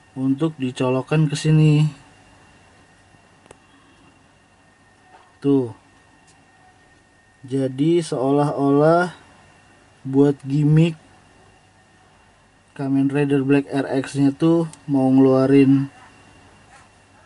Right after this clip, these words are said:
pedang Revolcan dari dalam sabuknya, kayak yang di serialnya ya. Gokil sih Bandai.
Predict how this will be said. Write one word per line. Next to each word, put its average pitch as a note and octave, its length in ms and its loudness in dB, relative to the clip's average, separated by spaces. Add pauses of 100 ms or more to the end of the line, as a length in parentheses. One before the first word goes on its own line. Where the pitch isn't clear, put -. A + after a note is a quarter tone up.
(560)
pedang D3 560 -2 (240)
Revolcan C#3+ 800 -4 (800)
dari C3 240 -4
dalam B2+ 240 -2
sabuknya, B2+ 640 -2 (400)
kayak C3 280 0 (120)
yang B2+ 160 -2
di B2+ 320 -2
serialnya C3+ 580 0
ya. C3+ 180 2 (1040)
Gokil C#3+ 480 -2
sih D#3+ 160 -2
Bandai. D#3 400 4